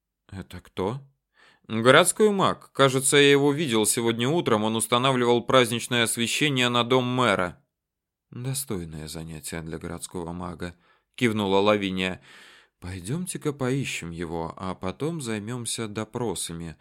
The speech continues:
Кажется, я начинаю догадываться, что к чему». «Госпожа Редфилд, а мы?» спросил Буало. «А вы продолжайте.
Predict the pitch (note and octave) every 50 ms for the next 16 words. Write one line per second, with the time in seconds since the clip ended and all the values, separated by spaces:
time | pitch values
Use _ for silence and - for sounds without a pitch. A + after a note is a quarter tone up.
0 | - - - - - - _ - - E3+ D#3 C#3 C#3+ C3+ C#3+ - - C3+ B2 A#2+
1 | A#2 A2 C3+ C3 B2 B2 A#2 - - A#2+ A#2+ A#2 A2+ G#2+ G2 G2 A2+ G#2 F2+ F2
2 | A#2+ A2+ E2+ E2+ D#2+ D2+ D#2+ - - - - D#2 D#2 - _ _ _ _ _ _
3 | _ _ - - - - - F2 - - - - - F2 E2+ E2+ E2 D#2+ _ _
4 | _ _ _ _ _ _ _ _ _ _ _ _ _ _ _ _ _ _ - G#2
5 | G#2 G#2 G2+ G2 G2 G#2 G2+ - - A2+ G#2+ B2 A2+ G2 G2 F#2 - - F#2+ F2+
6 | F2+ - G#2+ G#2 G2+ G2 G2 F#2 F2+ G2 A#2 C3+ C#3 - _ _ - - - B2
7 | B2 A#2 - B2+ A#2 A2 G2+ G2+ A2+ A2+ A2+ A2 A2 G#2+ G#2 G2 G2 _ _ _
8 | _ _ _ _ _ _ _ _ _ - A2 G#2 F#2+ F2+ F#2 F#2 - - G2+ F#2
9 | F#2+ G#2+ A#2+ C3+ C3 C#3+ C3+ G2+ E2+ - - - - -